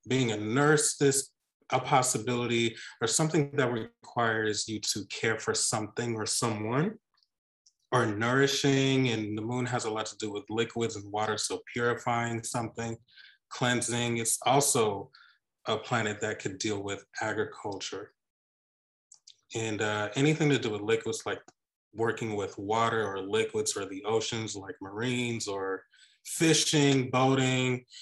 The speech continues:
or anything to do with females and women, anything that would benefit a woman, like trade and exchange or some type of business that would,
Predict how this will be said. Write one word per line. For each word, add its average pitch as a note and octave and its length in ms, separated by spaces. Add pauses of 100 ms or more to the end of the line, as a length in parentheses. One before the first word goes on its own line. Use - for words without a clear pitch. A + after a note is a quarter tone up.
(160)
or A2 120
anything C#3+ 420
to - 120
do A#2 140
with A2 340
females B2+ 500
and G#2 120
women, G#2+ 280
anything F3 340
that D3 100
would A2 160
benefit A#2+ 400
a A2 80
woman, G2+ 360 (960)
like G#2+ 380 (480)
trade C3 440
and A2 120
exchange A#2+ 720
or G#2+ 100
some A#2+ 220
type A#2 220
of G#2 160
business A2+ 480
that G2+ 240
would, G2 180